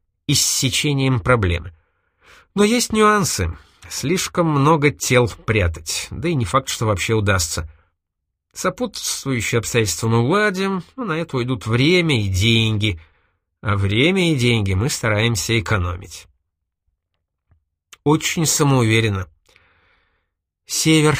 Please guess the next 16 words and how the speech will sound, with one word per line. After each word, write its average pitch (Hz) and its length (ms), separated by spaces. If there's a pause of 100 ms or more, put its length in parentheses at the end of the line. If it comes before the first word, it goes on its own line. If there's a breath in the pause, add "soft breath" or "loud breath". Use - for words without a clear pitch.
говорил 113 500
спокойно, 98 720
но 139 200
Вероника, 123 600
прекрасно 165 600
его 156 200
знавшая, 139 540
чувствовала, 143 540
что - 200
его 127 360
едва 107 520
ли 131 120
не 120 100
трясёт 98 520
от 107 100
гнева. 107 360